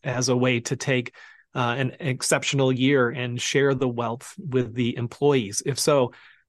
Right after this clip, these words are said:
how much are you allocating and how are you gonna communicate that? And I, I just wanna stop for a second because I think that really opens up an opportunity to do a couple of things. When you start talking about an end of year bonus, it's,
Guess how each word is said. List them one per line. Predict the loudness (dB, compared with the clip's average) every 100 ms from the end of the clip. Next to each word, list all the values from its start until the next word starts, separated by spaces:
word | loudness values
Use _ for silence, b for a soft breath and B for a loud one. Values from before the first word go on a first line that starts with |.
| _
how | -2 2 4
much | 4 2 0
are | -2
you | -2 -2
allocating | -4 -4 -2 0 2 0 -2
and | -4 -4
how | 0 2
are | 4
you | 2
gonna | -2 -2
communicate | 0 2 2 0 -2 -2
that? | -6
And | -4
I, | -4 -2
I | -4
just | 0
wanna | 2 2
stop | 2 2 0
for | 0 0
a |
second | 0 -4 -6
because | -8 -6 -6
I | -6
think | -2 -2 -4 b b b b 0
that | 0 0
really | 0 4 4 4
opens | 2 -2 0 -2 0
up | -2 -2 -12 -6
an | -2
opportunity | -2 -2 -4 -2 0 0 0 0
to | -2
do | -2 -2
a |
couple | -2 -2 -2 -2 -4
of | -6
things. | -10 -10 -12 -16 B B B B 2
When | 4
you |
start | 4 2 4
talking | 2 2 0
about | 0
an | 0
end | -2 -2 -2
of | -2
year | -2 -2
bonus, | -2 -2 -2 -4 -4 -6
it's, | -8 -8